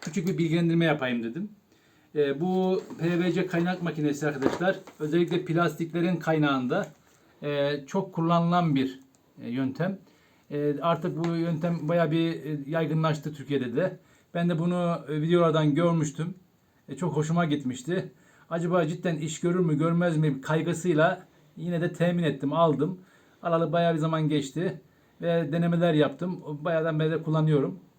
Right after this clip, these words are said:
Yani çok uzun zaman geçmedi ama bir ay falan oldu aşağı yukarı. Bu arada kullanmalar, e, ku-, kullanımlar yaptım. Herhangi bir sıkıntı görmedim. Gayet de hatta hoşuma gitti. E, gördüğünüz gibi mesela kullanımdan bir tanesini göstereyim şöyle arkadaşlar. Mesela şu bizim, e,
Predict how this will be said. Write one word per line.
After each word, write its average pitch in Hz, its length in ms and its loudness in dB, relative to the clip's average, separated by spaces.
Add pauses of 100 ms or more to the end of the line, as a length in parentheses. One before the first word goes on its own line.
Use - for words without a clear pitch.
Yani 143 160 -8
çok 190 180 -4
uzun 156 160 0
zaman 165 240 0
geçmedi 170 260 -4
ama 160 180 0
bir 151 80 -4
ay 160 140 4
falan 151 180 2
oldu 131 120 0
aşağı 123 220 -6
yukarı. 131 360 -6 (320)
Bu 175 160 -2
arada 165 240 0
kullanmalar, 165 600 2
e, 147 260 -2
ku-, 160 400 -8
kullanımlar 165 440 2
yaptım. 165 540 0 (360)
Herhangi 180 320 -2
bir 151 60 -2
sıkıntı 156 360 -4
görmedim. 165 420 2
Gayet 156 340 2
de 175 40 0
hatta 156 240 0
hoşuma 156 320 4
gitti. 120 440 -4 (480)
E, 156 80 -2
gördüğünüz 175 380 2
gibi 170 120 0
mesela 165 300 2
kullanımdan 165 540 2
bir 151 60 -4
tanesini 165 340 0
göstereyim 139 420 2
şöyle 139 260 0
arkadaşlar. - 540 -4 (500)
Mesela 170 300 2
şu 165 180 -2
bizim, 170 400 -2
e, 160 240 -4